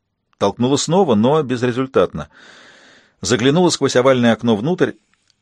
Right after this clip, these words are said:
Мартин сидел на полу, привалившись спиной к шкафчику из нержавейки за стойкой.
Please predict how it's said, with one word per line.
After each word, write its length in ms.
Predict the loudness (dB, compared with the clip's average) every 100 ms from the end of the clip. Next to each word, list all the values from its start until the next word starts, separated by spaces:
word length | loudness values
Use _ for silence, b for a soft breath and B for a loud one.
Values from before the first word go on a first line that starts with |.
| _ _
Мартин 480 | 0 0 0 -2 -4
сидел 340 | -4 0 2
на 120 | 2 2
полу, 340 | 2 0 0
привалившись 560 | -2 0 0 -2 -6 -8
спиной 320 | -4 -2 -2
к 60 |
шкафчику 560 | -4 -2 -2 -4 -10 -10
из 180 | -8 -6
нержавейки 540 | -4 -2 -4 -4 -6
за 100 | -8
стойкой. 460 | -6 -6 -8 -10